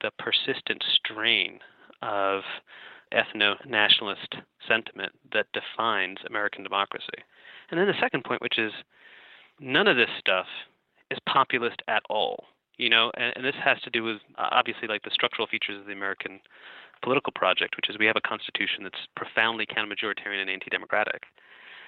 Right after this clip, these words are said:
What it means is that it's not the situation that majoritarian democracy is what produced the outcomes that we find most troubling right now. Majoritarianism didn't lead to Trump.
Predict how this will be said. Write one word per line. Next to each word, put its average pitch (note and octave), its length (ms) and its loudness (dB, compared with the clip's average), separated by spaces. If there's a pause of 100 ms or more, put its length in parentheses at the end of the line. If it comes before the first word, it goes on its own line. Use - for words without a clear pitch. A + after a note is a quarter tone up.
(140)
What A#2+ 160 2
it - 100 -2
means C#3 400 4 (560)
is A#2+ 140 -2 (120)
that A2+ 240 6 (840)
it's D3+ 180 -2
not C#3+ 400 2
the B2+ 160 -6
situation B2 640 0 (340)
that G#2+ 280 4 (100)
majoritarian B2 720 2
democracy G2+ 640 -2
is - 180 -6
what G2+ 260 0 (500)
produced - 500 0 (580)
the A2+ 140 8
outcomes G#2 440 2
that G#2 100 0
we A#2 180 -4
find G#2 180 -6
most G2+ 280 -4
troubling G2 400 -4
right F#2 200 -6
now. G2+ 340 0 (640)
Majoritarianism C3+ 920 4
didn't C3+ 300 4
lead A#2+ 240 0
to - 120 -12
Trump. - 280 0